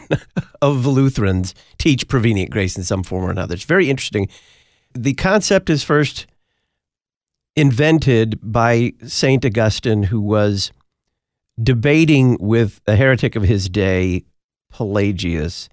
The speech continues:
Pelagius believed that man had everything in him already to make a completely free will decision to come to faith.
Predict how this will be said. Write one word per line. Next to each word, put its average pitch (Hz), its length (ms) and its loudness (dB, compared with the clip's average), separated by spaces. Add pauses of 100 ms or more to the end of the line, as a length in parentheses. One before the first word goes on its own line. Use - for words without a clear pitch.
(160)
Pelagius 123 520 0
believed 110 460 -2
that 107 240 -4 (100)
man 123 280 2
had 113 200 2
everything 160 720 0
in 135 200 0
him 90 400 -4
already 110 680 0 (500)
to 135 120 0
make 127 300 0
a 110 240 0
completely 139 800 -2
free 151 500 0
will 123 340 2
decision 101 840 -4 (680)
to 131 240 0
come 101 260 0
to 95 100 -6
faith. - 420 -12